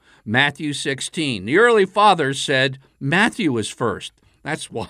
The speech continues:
<laughs> when you turn to the New Testament, Matthew is first. Why? It was written first. It probably wasn't even written in Greek.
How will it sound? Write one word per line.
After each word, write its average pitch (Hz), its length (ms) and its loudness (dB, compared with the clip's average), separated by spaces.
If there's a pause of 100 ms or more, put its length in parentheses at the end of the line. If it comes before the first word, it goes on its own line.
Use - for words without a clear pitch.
<laughs> 180 180 -2
when 165 160 -6
you 151 140 -4
turn 160 360 -4
to 175 120 -2
the 156 120 -2
New 165 180 0
Testament, 196 600 -2 (340)
Matthew 156 640 2
is 403 260 2
first. - 480 -4 (260)
Why? 98 560 0 (200)
It 226 220 -8
was 294 260 -2
written 311 420 2
first. 107 480 -4 (220)
It 156 200 -8
probably 339 360 0
wasn't 180 420 -2
even 196 260 -4
written 208 280 -2
in 254 200 -4
Greek. 202 460 -6